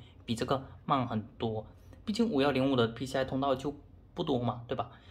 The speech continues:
然后呢，这个它是从 WiFi 转换成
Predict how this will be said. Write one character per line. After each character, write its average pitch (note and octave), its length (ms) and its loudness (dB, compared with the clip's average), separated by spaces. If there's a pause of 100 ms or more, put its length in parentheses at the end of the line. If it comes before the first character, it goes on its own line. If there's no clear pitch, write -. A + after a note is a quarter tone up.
(240)
然 D#3 120 6
后 A3 120 8
呢， G3+ 260 6 (180)
这 A3+ 140 2
个 G#3 200 6
它 - 220 0
是 F#3 160 0
从 B2+ 320 -2
WiFi C#3+ 500 6 (380)
转 A2+ 180 4
换 D3+ 340 6
成 A2+ 280 -4